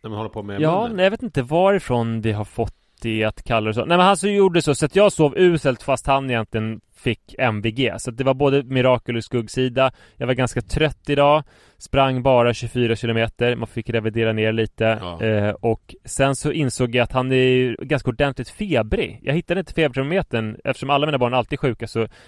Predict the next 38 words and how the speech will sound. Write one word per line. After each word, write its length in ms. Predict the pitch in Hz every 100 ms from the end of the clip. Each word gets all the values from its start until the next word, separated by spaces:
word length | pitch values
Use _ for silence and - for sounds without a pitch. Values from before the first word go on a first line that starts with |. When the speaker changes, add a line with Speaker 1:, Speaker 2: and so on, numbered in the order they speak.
| _
Speaker 2:
hamnar 320 | - 143 127
febertermometern 500 | 143 135 110 117 113
på 60 | 113
konstiga 320 | 123 113 113
ställen. 320 | - 120 123
Men 80 | 117
jag 60 | 113
fick 120 | 120
äntligen 280 | 117 - 107
tag 300 | 127 120 110
i 40 |
den. 200 | 104 101 - - - - - - _
Nu 120 | - 123
på 80 |
eftermiddagen 420 | 127 - 120 120 113
har 60 |
han 80 | 110
trettioåtta 460 | - 110 117 - 117
och 60 |
fem. 420 | - 127 113 117 110 -
Sov 440 | - 156 151 127
tre 500 | - - 170 196 180
och 60 | 170
en 60 |
halv 280 | 147 160 143
timme 460 | - 147 131 147 104 -
på 160 | - 127
mitt 160 | 117
bröst 500 | 104 127 110 - - -
nu 220 | 120 113
i 20 |
eftermiddags. 680 | 113 - 113 107 113 - -
Eh, 480 | - 113 107 107 101 - _ _ _ _ _ _ _ _ - - -
det 100 | 117
är 100 | 113
rekord, 360 | 107 123 110
tror 120 | 107
jag. 100 | 110